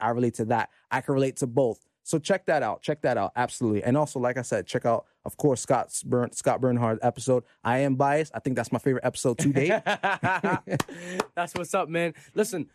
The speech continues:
Speaker 2: Scott is an amazing person, wonderful. Uh, his energy, I call him the action figure.
Speaker 1: Oh, yeah, we
Speaker 2: Uh,
Speaker 1: all
Speaker 2: he, he, he looks like an action figure to me, man.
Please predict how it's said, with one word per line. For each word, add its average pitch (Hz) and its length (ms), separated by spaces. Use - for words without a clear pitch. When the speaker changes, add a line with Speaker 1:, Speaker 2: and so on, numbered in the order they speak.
Speaker 2:
Scott 196 380
is 156 100
an 160 80
amazing 160 400
person, 156 420
wonderful. 147 560
Uh, 131 160
his 135 220
energy, 165 420
I 143 120
call 170 200
him 156 120
the 135 160
action 160 320
figure. 165 480
Speaker 1:
Oh, 123 100
yeah, 110 220
we 127 80
Speaker 2:
Uh, 131 60
Speaker 1:
all 135 100
Speaker 2:
he, 170 120
he, - 80
he 170 40
looks 175 240
like 170 140
an 165 100
action 160 320
figure 143 260
to 131 80
me, 143 140
man. 110 320